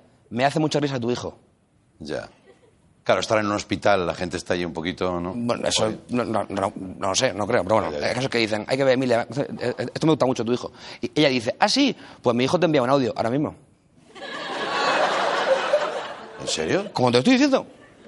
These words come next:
Speaker 1: Y entonces mi vieja me llama y me dice, "Miguelico, tienes que enviarle un audio a consagración de pediatría". Y yo, yo le digo, digo, "Madre, por favor".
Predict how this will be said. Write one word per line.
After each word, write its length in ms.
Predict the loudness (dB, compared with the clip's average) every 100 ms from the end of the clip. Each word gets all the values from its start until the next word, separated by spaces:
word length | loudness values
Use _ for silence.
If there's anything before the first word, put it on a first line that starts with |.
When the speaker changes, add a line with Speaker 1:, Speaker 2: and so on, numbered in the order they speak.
| -20 -18 -6
Speaker 1:
Y 60 | -2
entonces 200 | 2 2
mi 100 | 2
vieja 320 | 2 2 2 -2
me 140 | -2 2
llama 400 | 4 4 2 -4 -16 -8
y 60 | -2
me 100 | 0
dice, 140 | 2
"Miguelico, 560 | 4 6 6 4 2 -6 -12 _ _ -20 -20 -10 2
tienes 260 | 4 6
que 100 | 4
enviarle 460 | 4 6 6 6 6
un 180 | 6 6
audio 380 | 4 6 6 8
a 260 | 6 4
consagración 800 | -2 0 4 6 6 6 4 4
de 140 | 4 4
pediatría". 680 | 2 4 2 4 4 2 0 -10 -14 -10 -6 -4 -2 -2 -2 -2 -2 -2 -4 -4 -6 -6 -6 -8 -8 -10 -12 -10 0
Y 180 | 4 6
yo, 160 | 4
yo 160 | 4 4
le 80 | 4
digo, 480 | 6 4 4 0 -6 -10
digo, 260 | -2 2
"Madre, 380 | 4 4 2 -2 -10 -20 _ _ _ -6
por 120 | -2
favor". 360 | 2 6 4